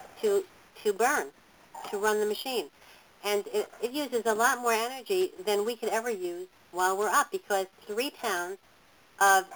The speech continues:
heat energy while you're in your breakdown cycle equals over nine thousand calories of heat energy. Just so those three pounds are gone in the morning, plus a little extra,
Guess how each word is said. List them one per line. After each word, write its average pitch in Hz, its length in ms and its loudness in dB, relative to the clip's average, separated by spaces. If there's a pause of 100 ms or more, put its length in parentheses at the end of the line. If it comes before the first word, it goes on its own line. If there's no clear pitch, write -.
(300)
heat 269 200 -8
energy 175 560 -4 (300)
while 196 120 0
you're 196 220 -2
in 208 180 -2
your 196 260 -2 (180)
breakdown 208 480 -2
cycle 208 420 -6 (460)
equals 240 340 -2 (140)
over 220 260 2
nine 208 280 -2
thousand 226 420 -2
calories 240 720 -6
of 190 100 -2 (100)
heat 269 240 -10
energy. 165 440 -6 (600)
Just 247 260 4
so 254 100 2
those 226 240 0
three 233 180 -2
pounds 196 320 -2
are 190 100 -4
gone 202 240 2
in 254 100 -4
the 226 60 -6
morning, 180 320 -12 (560)
plus 208 200 6 (200)
a 220 60 0
little 196 380 0 (280)
extra, 165 440 -4